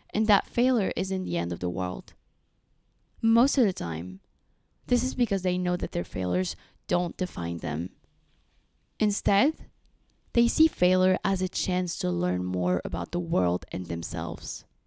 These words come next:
They know that they're only human and not universal dictionaries, and that it's normal to be wrong about some things or subjects from time to time. Also because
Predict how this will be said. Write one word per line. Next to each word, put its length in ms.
They 160
know 340
that 180
they're 220
only 260
human 600
and 220
not 300
universal 720
dictionaries, 760
and 120
that 180
it's 220
normal 540
to 100
be 140
wrong 280
about 380
some 180
things 360
or 100
subjects 520
from 160
time 240
to 80
time. 440
Also 320
because 600